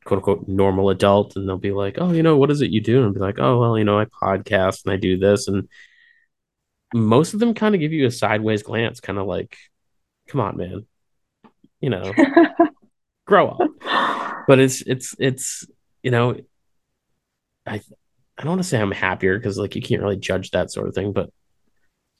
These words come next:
Speaker 1: my, my day-to-day life is not a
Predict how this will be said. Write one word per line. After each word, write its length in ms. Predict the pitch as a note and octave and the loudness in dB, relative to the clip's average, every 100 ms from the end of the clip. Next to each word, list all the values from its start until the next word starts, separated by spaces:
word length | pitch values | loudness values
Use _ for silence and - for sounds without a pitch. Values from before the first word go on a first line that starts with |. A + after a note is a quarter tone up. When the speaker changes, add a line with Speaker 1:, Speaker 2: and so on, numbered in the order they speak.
| _ _ _ _ - | _ _ _ _ -2
Speaker 1:
my, 360 | A#2 B2 A#2 - | 2 4 4 0
my 280 | A2+ A2+ A2+ | 2 2 2
day-to-day 600 | A#2 A2+ G#2+ A2 A2 G#2 | 0 4 4 4 4 4
life 360 | G2 B2+ C3+ | 6 4 4
is 140 | G2 - | -2 -2
not 380 | G2 F#2+ F#2+ - - | 0 2 0 -4 -2
a 720 | G2 F#2+ F#2 F#2 F#2+ G2+ | 2 2 2 2 -2 -4